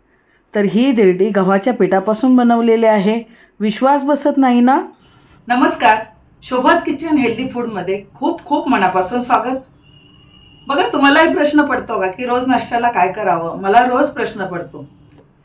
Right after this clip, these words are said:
काहीच तयारी नसेल तर तुम्ही कोणता पदार्थ करता हे मला कमेंट्स बॉक्समध्ये लिहून कळवा. तसंच तुम्ही कोणत्या शहरातून मला पाहताय हेही तुम्ही कमेंट्स बॉक्समध्ये लिहा. तर आज आपण एक कप गव्हाच्या पिठापासून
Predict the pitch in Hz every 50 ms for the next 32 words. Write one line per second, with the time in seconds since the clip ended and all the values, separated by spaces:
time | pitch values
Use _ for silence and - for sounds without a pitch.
0 | _ _ - 233 233 240 294 302 - - 294 277 254 247 247 240 233 233 202 -
1 | 220 208 202 - - - - - 262 269 285 277 262 240 220 - 208 185 - -
2 | 208 220 214 208 202 220 202 202 196 190 - - 185 185 233 262 269 277 285 285
3 | 277 262 233 233 233 - - 226 214 214 208 208 220 202 196 190 190 190 185 175
4 | 170 165 156 151 147 135 - - - _ _ _ _ _ _ _ _ _ _ _
5 | _ 302 320 302 349 349 339 - 381 330 339 339 294 285 269 247 - 294 294 285
6 | 302 285 269 254 247 254 262 262 247 240 226 226 226 - 226 202 202 202 - 180
7 | - - - - _ _ _ _ _ _ _ _ _ _ _ _ _ _ _ _
8 | _ _ - 233 240 302 330 277 294 285 277 269 247 233 240 233 220 208 202 214
9 | 196 196 - 208 196 190 180 175 185 180 175 170 160 143 143 139 - _ _ _
10 | _ _ _ _ _ _ _ _ _ _ _ _ _ _ _ _ _ _ _ _
11 | - 302 311 330 - 247 247 247 254 226 - - - 208 196 220 226 - _ _
12 | _ - 262 294 294 - - 349 330 254 240 254 226 226 220 - 240 220 - 226
13 | 202 214 208 190 190 196 190 190 - 190 185 202